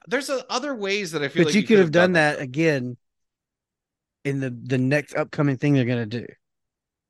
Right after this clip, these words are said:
Speaker 1: Like, all I would have taken, too, is a thirty-second scene of him stealing it.
Speaker 2: True. Tell us, show us how he got off of the, how he got away with this shuttle.
Speaker 1: Yeah.
Speaker 2: This Imperial
Speaker 1: And then, like, ha-, just, like, one throwaway line that's like,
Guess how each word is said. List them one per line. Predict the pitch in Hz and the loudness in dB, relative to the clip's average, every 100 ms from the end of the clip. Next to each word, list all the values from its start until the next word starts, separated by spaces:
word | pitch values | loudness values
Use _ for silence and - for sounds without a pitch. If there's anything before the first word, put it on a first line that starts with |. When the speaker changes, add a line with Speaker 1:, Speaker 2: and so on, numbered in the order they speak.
| _ _ _ - | _ _ _ -2
Speaker 1:
Like, | 247 220 | 0 4
all | 285 | 4
I | 381 | 6
would | 359 | 4
have | 277 | 4
taken, | - 226 233 | 2 2 0
too, | 190 202 247 | 0 0 0
is | 175 160 | 0 0
a | 156 | -2
thirty-second | - 180 190 180 180 170 147 | 0 -2 -2 -4 -4 -4 -6
scene | - 147 135 | -8 -6 -4
of | |
him | 117 113 | -4 -6
stealing | - 160 139 80 | -4 -4 -4 -6
it. | 57 _ _ _ - | -12 _ _ _ -4
Speaker 2:
True. | - 269 120 120 - - - | 4 4 4 -2 -18 -10 2
Tell | 214 262 | 6 6
us, | 196 | 4
show | - 208 233 | 2 4 4
us | - | 2
how | 180 185 | 4 4
he | |
got | 170 139 | 4 2
off | 131 - | 0 -4
of | 123 | -8
the, | 123 117 120 - _ | -6 -6 -10 -16 _
how | 156 | 0
he | 156 | 4
got | 147 | 4
away | 139 | 2
with | 135 | 0
this | 120 113 | -2 -4
shuttle. | 147 123 80 - _ _ _ _ _ - | -2 -2 -6 -16 _ _ _ _ _ -2
Speaker 1:
Yeah. | 247 - _ _ - | -2 -2 _ _ -6
Speaker 2:
This | 135 | -4
Imperial | 123 156 147 | -2 2 4
Speaker 1:
And | 180 | 4
then, | 190 | 4
like, | 180 - - - | 2 0 -12 -4
ha-, | 180 170 160 | -2 -2 -4
just, | 185 - | -2 0
like, | 190 147 | -2 -2
one | 135 156 196 | 0 2 2
throwaway | 170 185 196 185 175 170 | 0 2 4 4 2 0
line | 147 147 143 | 0 -2 -4
that's | 123 139 | -6 -4
like, | 120 101 | -4 -4